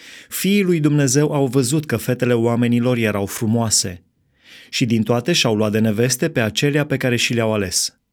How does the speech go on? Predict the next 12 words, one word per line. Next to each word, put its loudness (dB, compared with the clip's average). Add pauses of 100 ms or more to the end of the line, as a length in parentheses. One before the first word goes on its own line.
(720)
Atunci 0
Domnul 2
a -2
zis: -2 (520)
„Duhul 0
meu 2
nu 2
va 0
rămânea 2
pururea 0
în 0
om, -4